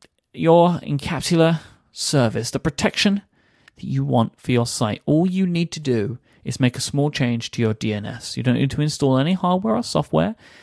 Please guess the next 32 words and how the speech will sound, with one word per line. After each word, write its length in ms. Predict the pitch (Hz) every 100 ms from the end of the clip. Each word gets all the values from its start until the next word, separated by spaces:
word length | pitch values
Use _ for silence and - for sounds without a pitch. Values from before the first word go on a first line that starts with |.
| _
This 80 | -
isn't 240 | 151 170
super 240 | - 190 190
difficult. 560 | 190 185 156 123 117 - _ _ -
It's 100 | 127
ready 320 | 123 151 175
to 60 |
go 240 | 170 160 143
whenever 320 | 139 127 127
you 300 | 123 120 110
are. 240 | 98 120 -
And 100 | 117
once 200 | 123 170
you've 100 | 202
done 200 | 226 226
this, 220 | 208 214 - - -
you 120 | 156 180
will 120 | 214
have 180 | 202 190
access 420 | 139 - 147 143
to 100 | 143
Incapsula's 580 | 131 - 131 - 131 120
global 340 | 131 131 170
network, 600 | 151 131 113 104 104 -
which 140 | - -
has 220 | 110 -
thirty 400 | - 165 190 180
data 320 | 139 139 127
centers 460 | - 113 107 104 - - - -
with 160 | 120 117
three 460 | - - 135 147 160
terabits 800 | - - 180 185 123 - -